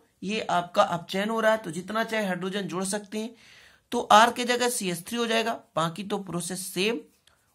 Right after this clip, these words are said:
ओएच प्लस एच टू ओ। ये दोस्तों आपका था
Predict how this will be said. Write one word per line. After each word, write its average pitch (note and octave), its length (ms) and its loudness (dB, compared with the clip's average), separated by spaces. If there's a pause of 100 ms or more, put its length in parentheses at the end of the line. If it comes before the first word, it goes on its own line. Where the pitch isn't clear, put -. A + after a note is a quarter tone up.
(160)
ओएच G#3+ 400 2
प्लस G#3 480 0
एच D#3+ 300 -4
टू A3+ 140 -8 (100)
ओ। D3+ 120 -6 (600)
ये G#3 80 2
दोस्तों B3+ 320 0 (100)
आपका F3+ 420 6
था G#3+ 160 -2